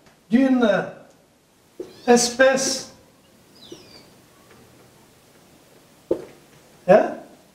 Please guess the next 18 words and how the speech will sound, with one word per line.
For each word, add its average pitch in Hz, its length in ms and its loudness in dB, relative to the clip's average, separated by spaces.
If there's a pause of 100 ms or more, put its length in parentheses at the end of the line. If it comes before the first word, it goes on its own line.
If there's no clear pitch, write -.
(960)
et 226 80 2
note, 226 560 2
qu'on 226 200 2
note 240 380 0 (1120)
d'une 226 180 6
espèce - 640 -2
X, - 480 -4 (720)
on 269 160 4
la 185 80 2
note 208 320 -2 (600)
N 269 280 0
X. - 400 -4 (360)
Alors 185 340 2
N 175 300 -2
X, - 520 -2 (1160)
elle 269 180 4
est 214 180 2
égale, 196 420 0